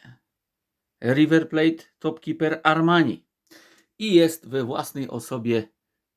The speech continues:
Dominator Mbappé. Jeden zero.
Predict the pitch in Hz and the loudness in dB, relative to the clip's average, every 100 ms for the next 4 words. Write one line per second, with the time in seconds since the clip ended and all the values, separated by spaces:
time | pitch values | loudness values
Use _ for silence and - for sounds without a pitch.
0 | - 101 101 143 135 117 120 - 110 101 | -18 -4 2 2 2 2 0 0 -4 -4
1 | _ _ _ _ _ _ _ _ _ _ | _ _ _ _ _ _ _ _ _ _
2 | _ _ 98 101 131 131 135 - _ _ | _ _ -6 0 0 0 -4 -6 _ _
3 | _ _ _ _ _ _ _ _ - 113 | _ _ _ _ _ _ _ _ -6 0
4 | 127 123 117 120 104 | 2 2 2 0 -2